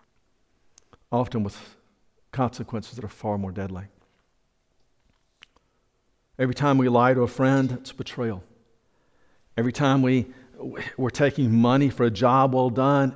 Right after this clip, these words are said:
and we haven't done the job well on purpose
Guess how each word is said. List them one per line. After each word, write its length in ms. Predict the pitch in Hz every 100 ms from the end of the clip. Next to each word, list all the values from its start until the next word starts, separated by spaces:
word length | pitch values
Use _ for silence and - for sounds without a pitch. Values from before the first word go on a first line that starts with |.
| -
and 120 | 120
we 80 | 113
haven't 240 | 120 117
done 160 | 120 120
the 80 |
job 320 | 110 113 123 131
well 360 | 147 156 - _ _ _ _ _ _ _ _ _ _ _ -
on 100 | 110
purpose 640 | - 113 120 143 - -